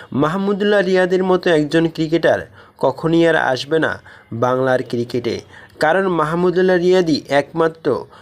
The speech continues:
ভরসার প্রতীক ছিল টি টোয়েন্টি ওয়ার্ল্ড কাপে এবং মাহমুদুল্লাহ রিয়াদি টি টোয়েন্টি সবসময় ভালো খেলে থাকে এবং শেষের দিকে তার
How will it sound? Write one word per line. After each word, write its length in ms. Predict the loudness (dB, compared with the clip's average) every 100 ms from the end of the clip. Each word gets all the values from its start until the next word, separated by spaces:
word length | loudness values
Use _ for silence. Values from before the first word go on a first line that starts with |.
| -16 -6
ভরসার 480 | -2 0 0 -2 -2
প্রতীক 340 | -4 -4 -6 -6
ছিল 220 | -4 -2 -2 -4 -20 -14
টি 140 | -4 -2
টোয়েন্টি 480 | 2 2 2 0 -4 -6 -20 -12
ওয়ার্ল্ড 300 | 0 2 2 0
কাপে 340 | -2 0 -8 -8 _ _ 0
এবং 180 | 2 2
মাহমুদুল্লাহ 600 | 0 -2 -2 -2 0 2 2
রিয়াদি 420 | 4 2 0 -4 -10 -20 _ -2
টি 80 | -2
টোয়েন্টি 460 | 4 4 4 -2 -4 -8 -20 -10
সবসময় 580 | -4 -2 -4 -4 -2 -2 -6 -8
ভালো 240 | -4 -2
খেলে 240 | -2 -2 -2
থাকে 300 | -4 -4 -8 -10 -20 -20 0
এবং 200 | 2 4 2
শেষের 400 | 0 -2 0 -2
দিকে 280 | -2 -2 -4 -4 -18 -20 0
তার 160 | 0